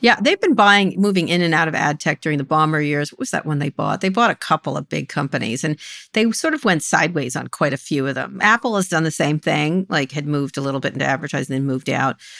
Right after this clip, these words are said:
Um, what's interesting, uh, is the, the ones that lost out, specifically Google here, which is, which means that Microsoft has come to play. And, you know, if other companies follow Netscape, uh, Netflix's lead,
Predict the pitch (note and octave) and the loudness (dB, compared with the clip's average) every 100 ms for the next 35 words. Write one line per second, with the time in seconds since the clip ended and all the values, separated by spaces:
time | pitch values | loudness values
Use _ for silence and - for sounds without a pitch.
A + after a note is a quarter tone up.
0 | - - E3+ E3 D#3 - G3+ G#3 F4+ E4+ | -20 0 4 4 2 0 2 2 0 0
1 | - - F3+ E3+ E3 - F3+ D3+ D3+ F3+ | -2 0 2 2 -2 0 4 4 4 0
2 | D#3+ - - F#3 G#3+ G3 F#3+ F#3+ F#3 F#3+ | -2 -2 -2 -2 2 4 6 6 4 2
3 | D#3 C#3+ - D3 B2 - - - F#3 G3 | 2 2 2 2 2 -2 -8 -6 -4 -2
4 | F#3 B2+ C3 B2+ B2+ B2+ B2 - - - | -2 -2 -4 -2 -4 -6 -6 -6 -6 -6
5 | - C#3+ - D3 - F#3+ F#3 F#3+ F3+ F3+ | -6 -8 -6 -8 -8 -4 -4 -4 -2 0
6 | D#3 D3+ - D3+ E3 D#3 D3 D#3 C#3+ D3+ | 2 0 0 0 0 0 0 0 -2 -4
7 | - C3+ C3 - F#3 F3+ C#3+ C#3 - - | -4 -4 -4 0 4 4 2 -4 -10 -16
8 | - F#3+ F3+ E3 - G#3 G#3 F#3+ D#3+ D#3+ | -2 2 2 2 2 4 4 2 2 2
9 | D3 C#3 C3+ - D#3+ D3 D3 C#3+ D3 - | 0 -2 -4 2 2 4 2 0 -2 -4
10 | C#3+ C3 - D3 C#3+ - C#3 - C#3 D3 | -4 -4 -6 -2 -2 -2 -6 -6 -4 0
11 | C#3+ C3+ - | 0 0 -4